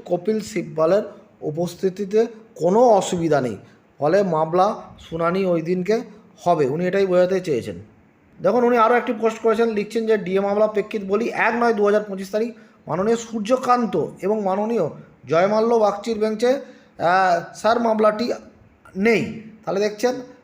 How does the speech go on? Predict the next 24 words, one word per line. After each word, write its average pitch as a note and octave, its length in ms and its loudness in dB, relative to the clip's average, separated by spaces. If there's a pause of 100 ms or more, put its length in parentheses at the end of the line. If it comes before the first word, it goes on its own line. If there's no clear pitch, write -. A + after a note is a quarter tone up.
(160)
যে E3 100 -2
এক F#3+ 260 -2 (100)
তারিখে A#3 420 2 (260)
এসআইআর G#3+ 400 0
নিয়ে A3+ 160 2
মামলা G3+ 360 2
নেই, F3+ 480 -2 (160)
এসআইআর G#3+ 500 2
মামলাটি G#3+ 500 0
বলছে A3 480 0
কবে F#3+ 240 2
আছে, A3 440 2 (300)
এই F3+ 140 0
যে F3 180 2 (260)
এসআইআর A3 400 2
মামলাটি G#3 500 0
এক F#3+ 240 2
নয় G#3+ 220 2
দু F#3+ 120 -2
হাজার G#3 160 0
পঁচিশ G3+ 420 -10
তারিখে A3 240 -2
মাননীয় G3+ 360 -2
সূর্যকান্তের G3+ 840 -2